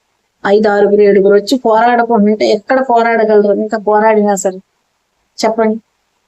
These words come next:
ప్రతి చోట ఇలాగ ఒంటరిగా ప్రయాణించే వాళ్ళని వీళ్ళు టార్గెట్ చేసుకుంటున్నారు. మెయిన్ అదొకటి గుర్తుపెట్టుకోండి, ఒంటరిగా ఉన్న మహిళల్ని టార్గెట్ చేస్తున్నారు. నిర్మానుష ప్రాంతాల్లో ఉన్న వాళ్ళని, ఒంటరిగా లిఫ్ట్లకు అడిగే వాళ్ళని,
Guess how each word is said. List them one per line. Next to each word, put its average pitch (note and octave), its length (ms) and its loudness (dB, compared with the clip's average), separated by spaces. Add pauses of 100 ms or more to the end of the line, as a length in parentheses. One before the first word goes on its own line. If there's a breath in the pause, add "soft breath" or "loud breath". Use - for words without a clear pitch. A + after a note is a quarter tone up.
(260)
ప్రతి G#3+ 480 0
చోట A#3+ 200 2
ఇలాగ A3 440 2
ఒంటరిగా A#3 680 -2
ప్రయాణించే G#3+ 640 0
వాళ్ళని G3+ 440 2
వీళ్ళు G3 280 0
టార్గెట్ A3 580 -2
చేసుకుంటున్నారు. F#3+ 500 -4
మెయిన్ G#3+ 420 0
అదొకటి G3 320 0
గుర్తుపెట్టుకోండి, F#3+ 840 -2
ఒంటరిగా G#3+ 440 -4
ఉన్న G#3+ 120 0
మహిళల్ని G3 640 -2 (420 loud breath)
టార్గెట్ G#3 500 -2
చేస్తున్నారు. F#3 520 0
నిర్మానుష G#3+ 540 -2 (100)
ప్రాంతాల్లో G3+ 500 0
ఉన్న F#3+ 200 0
వాళ్ళని, F#3+ 500 0 (440)
ఒంటరిగా A3+ 480 0
లిఫ్ట్లకు G#3 520 0
అడిగే G3+ 280 2
వాళ్ళని, F#3+ 500 0